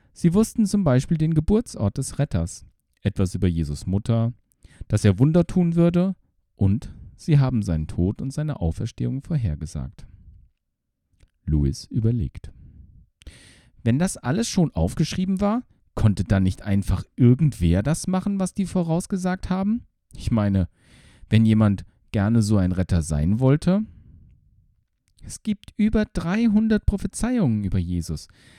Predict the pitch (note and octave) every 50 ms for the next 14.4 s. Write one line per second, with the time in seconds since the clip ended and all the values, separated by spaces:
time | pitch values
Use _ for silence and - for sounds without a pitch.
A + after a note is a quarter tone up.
0 | - - - A#3 - C4 B3 A#3 G#3 F3+ E3+ C#3+ A#2+ G#2+ G#2+ G2 G2+ F#2+ F#2 G#2
1 | F#2 - E2+ F2 E2+ - - _ - E3 D#3+ D3 A#2+ G2 F2+ F2 - E2+ D#2 -
2 | - F2 G2 - - - - - - G2+ - _ - F3 - - - - - F2+
3 | D#2+ - - F2 F2 - - - F2+ E2+ - - G#2 G#2 G#2+ G#2+ G2+ - - -
4 | - - - - B2 D3 C#3 C3 A2+ G#2+ G#2 G2+ F#2+ F2+ E2 - - - E2 D2+
5 | D2 C#2 D2 F2 - A#2+ - - - D#2 C#2+ - - - _ _ _ _ _ _
6 | - F#3 - - F#3 F#3+ F#3+ - - E2+ D2+ C#3+ C#2 C#2+ D2+ - - _ - -
7 | - - _ _ _ _ _ _ _ _ _ _ _ _ _ _ _ _ _ _
8 | _ _ - - E2+ E2 D#2 - - G#2+ A#2 D3+ - _ _ _ _ _ _ -
9 | - G3 F#3 - - G3+ F#3+ E3+ A#2+ G2 G#2 - - - D3 C#3 - - - G#2+
10 | G2 G2 A2+ - - B2 - - F#2 G#2+ B2 A#2+ F2 D2 - - D2+ D2+ - -
11 | - _ _ _ _ _ _ _ _ - - D4+ E4+ D#4 C4 - - D3+ C#3+ -
12 | C#3+ C3 A#2+ A#2+ F#3+ D4+ - - - - - - - - - - - - _ _
13 | _ _ _ - - _ _ _ _ _ - G#3 - - A#3+ G#3 - A#3 D#4 D#4+
14 | C4 D3+ A#2 G#2+ - - -